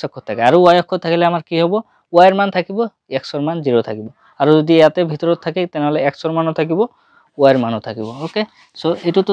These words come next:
তোমালোকে জানা, এক্স অক্ষই ছেদ কৰিব বুলি কৈছে। তেনেহ'লে আমি কি ধৰি ল'ম?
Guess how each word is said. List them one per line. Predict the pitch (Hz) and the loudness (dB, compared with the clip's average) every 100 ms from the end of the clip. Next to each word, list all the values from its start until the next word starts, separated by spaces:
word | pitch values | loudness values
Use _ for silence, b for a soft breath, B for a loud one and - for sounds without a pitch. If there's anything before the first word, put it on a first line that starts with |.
| 190 | -4
তোমালোকে | 180 180 190 | -2 -2 0
জানা, | 170 165 190 - 139 | 2 2 -2 -8 -12
এক্স | - 143 | -10 -14
অক্ষই | - 147 - | -10 -12 -12
ছেদ | 135 - | -12 -4
কৰিব | 139 131 127 | -2 0 -2
বুলি | 127 131 | -2 -4
কৈছে। | 120 - - _ _ - | -8 -12 -16 _ _ -2
তেনেহ'লে | 151 170 170 | 2 4 2
আমি | 175 170 | 2 -4
কি | 180 170 | -4 -2
ধৰি | 147 143 | 0 0
ল'ম? | 147 | 0